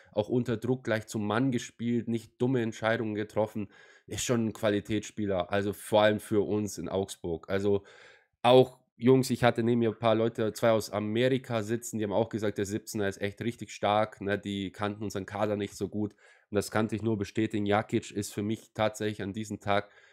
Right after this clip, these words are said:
eine eins minus, ne? Hätte er noch irgendwie einen Scorer gehabt, er hat sogar auch mal eine Flanke geschlagen, irgendwie hätte er,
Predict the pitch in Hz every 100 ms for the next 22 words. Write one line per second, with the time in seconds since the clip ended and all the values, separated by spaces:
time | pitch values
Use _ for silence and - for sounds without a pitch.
0 | _ - 101 101 98 107 104 107 107 104
1 | 85 - - 101 101 - - - 113 120
2 | 117 113 107 - 147 151 147 127 131 113
3 | - 131 139 123 120 120 131 107 110 107
4 | 107 107 104 - 110 120 120 110 110 _
5 | - 107 - 107 113 107 107 107 135 156
6 | 131 123 120 113 107